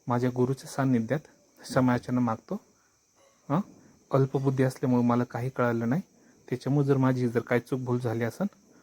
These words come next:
तर क्षमा करा." तो चष्मा काढा पहिल्या डोळ्याचा. हां, थांबा इथं,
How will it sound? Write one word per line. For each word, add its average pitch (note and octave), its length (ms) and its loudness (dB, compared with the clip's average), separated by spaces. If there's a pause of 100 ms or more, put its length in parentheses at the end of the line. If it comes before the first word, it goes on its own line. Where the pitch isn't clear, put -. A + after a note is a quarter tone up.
(260)
तर B2 40 -4
क्षमा B2 280 2
करा." B2 240 -2 (260)
तो - 40 2
चष्मा C#3 300 -2
काढा B2+ 220 2 (260)
पहिल्या B2 220 0
डोळ्याचा. A#2+ 340 0 (1200)
हां, B2+ 100 -4 (2250)
थांबा C3 180 2
इथं, B2+ 220 -2